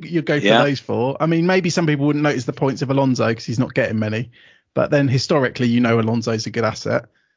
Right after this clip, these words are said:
Speaker 1: So, I mean, yeah, I think my team wouldn't be that much different, if I, you know, if I just had, you know, just watching, watching
Speaker 2: Mm.
Speaker 1: football, maybe looking at a couple of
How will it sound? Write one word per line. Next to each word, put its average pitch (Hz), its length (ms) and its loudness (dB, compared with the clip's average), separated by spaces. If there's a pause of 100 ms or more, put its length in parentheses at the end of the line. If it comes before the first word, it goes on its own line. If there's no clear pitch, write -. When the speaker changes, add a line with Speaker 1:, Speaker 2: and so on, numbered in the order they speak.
(500)
Speaker 1:
So, 165 160 -2 (140)
I 190 40 -2
mean, 147 160 4
yeah, 208 300 4 (180)
I 165 80 0
think 214 380 2
my 185 140 4
team 214 220 2
wouldn't 196 220 2
be 160 160 2
that 151 240 0
much 123 200 -4
different, 110 460 -4 (240)
if - 100 0
I, 156 120 2
you 151 160 0
know, 131 60 4
if - 120 -4
I 139 100 2
just 135 380 -2
had, 131 240 2
you 135 140 -4
know, 120 160 2 (180)
just - 220 -2
watching, 127 560 0
watching - 320 0
Speaker 2:
Mm. - 40 -6
Speaker 1:
football, 123 520 0
maybe 131 320 2
looking 127 340 0
at 110 160 0
a - 20 -2
couple 123 400 -2
of 104 160 -4